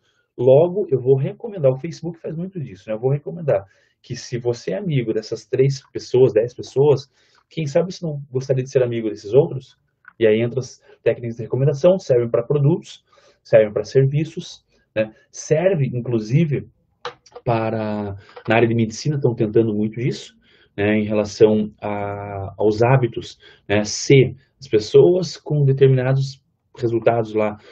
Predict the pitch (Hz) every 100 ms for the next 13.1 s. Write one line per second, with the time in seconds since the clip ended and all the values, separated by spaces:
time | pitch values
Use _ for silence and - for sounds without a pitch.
0 | - - _ - 98 95 98 98 120 123
1 | 107 90 - _ _ _ 110 104 120 147
2 | 160 170 - 180 _ _ 135 135 135 139
3 | 147 143 131 131 135 135 120 120 127 120
4 | 117 123 131 - _ 107 113 113 110 107
5 | - 113 - - 113 131 131 _ _ -
6 | 120 131 139 135 - - - 117 107 113
7 | 131 127 123 127 120 110 110 117 - -
8 | _ 113 113 123 135 120 92 - - _
9 | _ _ _ _ 101 113 277 - - 127
10 | 101 - - - 330 233 - 139 104 101
11 | 120 143 135 92 92 95 95 - 147 165
12 | 117 135 135 - _ _ _ 113 113 110
13 | 110